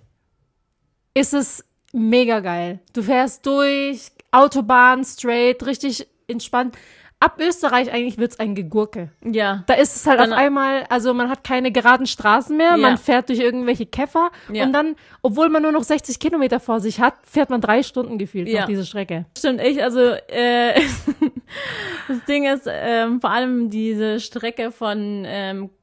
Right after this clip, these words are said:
Speaker 2: Pforzheim nach München, die ist so geil, die ist irgendwie durchgehend unbegrenzt.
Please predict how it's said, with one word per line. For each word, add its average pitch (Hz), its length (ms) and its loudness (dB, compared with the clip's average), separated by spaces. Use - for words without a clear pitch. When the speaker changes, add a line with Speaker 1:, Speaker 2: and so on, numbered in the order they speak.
Speaker 2:
Pforzheim 240 840 -2
nach 220 380 -8
München, 240 680 -2
die - 60 -6
ist 247 200 -4
so 285 140 -4
geil, 254 400 0
die 247 80 -4
ist 226 120 -6
irgendwie 226 440 -4
durchgehend 233 720 -4
unbegrenzt. 214 800 -4